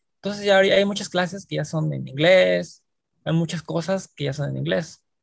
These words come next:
obviamente. O sea, no, no es mucho, pero, pero sí, sí lo hay, ¿no? Entonces, de alguna forma, para los estudiantes extranjeros es un poco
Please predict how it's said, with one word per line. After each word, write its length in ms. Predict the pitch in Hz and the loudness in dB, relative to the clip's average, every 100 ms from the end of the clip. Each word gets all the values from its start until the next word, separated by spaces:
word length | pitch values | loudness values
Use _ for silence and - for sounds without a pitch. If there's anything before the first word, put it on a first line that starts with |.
| _ _ | _ _
obviamente. 460 | 147 151 76 156 175 | -6 -4 -4 -4 -4
O 180 | 151 143 | -4 -4
sea, 160 | 175 | -2
no, 260 | 175 180 180 | 2 2 2
no 140 | 180 | 2
es 120 | 214 | 0
mucho, 340 | 180 165 - 127 | 0 -2 -4 -8
pero, 420 | 127 127 123 123 _ _ | -4 -2 -2 -4 _ _
pero 200 | 135 131 | -4 -2
sí, 220 | 156 156 | 0 0
sí 120 | 151 | 0
lo 140 | 147 135 | 0 0
hay, 160 | 135 | -2
¿no? 220 | 139 151 - _ _ _ | -6 -12 -12 _ _ _
Entonces, 160 | _ 208 | _ 0
de 40 | 220 | 2
alguna 280 | 208 214 | 4 0
forma, 300 | 190 190 190 | 0 0 0
para 160 | 175 156 | 0 0
los 100 | 143 | -2
estudiantes 420 | - 165 160 170 | -4 -6 -4 -6
extranjeros 500 | 147 147 143 156 156 | -6 -6 -2 0 -2
es 40 | 156 | -4
un 80 | |
poco 480 | 147 143 131 127 120 | -6 -6 -6 -8 -10